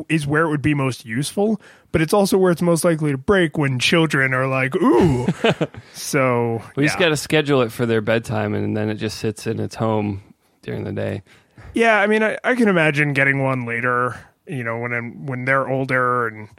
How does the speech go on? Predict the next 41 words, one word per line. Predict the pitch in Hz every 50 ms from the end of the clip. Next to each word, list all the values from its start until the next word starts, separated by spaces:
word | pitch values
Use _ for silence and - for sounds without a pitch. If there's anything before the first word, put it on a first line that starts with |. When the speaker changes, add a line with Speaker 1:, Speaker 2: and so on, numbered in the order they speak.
| _ _ _
Speaker 1:
the, | 160 131 123 113 117 151 -
the | 131 120
gate, | - - 147 127 120 127 135 - _ _ _
there's, | 196 170 151 135 127 - 151
like, | 123 110 117
we | 139 143 131
have | 123
a | 127
big | 123 143 127 123 -
crazy | - - - 131 127 127 127 120 117 113
gate | 110 - - 117 117 120 117 - _
protecting | - - 127 120 - 123 127 - 139 123 120 120
the | 117
<laughs> | - -
stairs. | - - - - - - 113
Speaker 2:
Yeah. | 107 104 104 107 104 - - - - - _ _ _ _ _
Speaker 1:
Um, | 135 127 127 123 120 120 120 110 - _ _ _ _ -
but | 196 208
yeah, | 233 220 196 165 160
I, | 165 170
I'll | - 170 180
be | 196 208 190
kinda | 196 208 220 202 185
interested. | 175 160 151 143 - 160 143
I | 139 143
don't | 160 196 196
think | 196 226 208 190
I | 175 165
know | 147 135 135 147 156
anyone | 143 139 135 131 127 127 127
who | 127 - - 131 117 113 110
owns | 120 135 139 135 147
one, | 156 160 165 175 170
so | 151 - 127
I'll | 120 131
be | 151 151
interested | 151 147 - 143 135 147 139 131
to | 127
hear | 120 - 131 131
what | 127 117 104
your, | 120 117 113 110 110 110 110 -